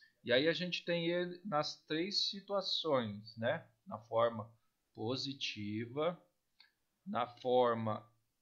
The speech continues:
interro-, é, negativa e na forma interrogativa, tá? Agora nós vamos ver aqui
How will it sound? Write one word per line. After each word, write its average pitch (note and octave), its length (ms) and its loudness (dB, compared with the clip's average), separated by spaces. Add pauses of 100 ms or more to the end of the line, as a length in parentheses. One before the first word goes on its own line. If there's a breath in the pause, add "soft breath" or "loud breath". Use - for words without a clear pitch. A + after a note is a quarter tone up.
(120)
interro-, C#3 880 -4
é, A2+ 140 2
negativa C#3 1160 2 (280)
e C3 100 -6
na C3+ 160 2
forma C3+ 720 0 (520)
interrogativa, C#3 1120 -2 (280)
tá? B2 180 8
Agora C3 300 4
nós C#3+ 220 0
vamos D3 260 -4
ver C3 240 -2
aqui C3+ 520 -4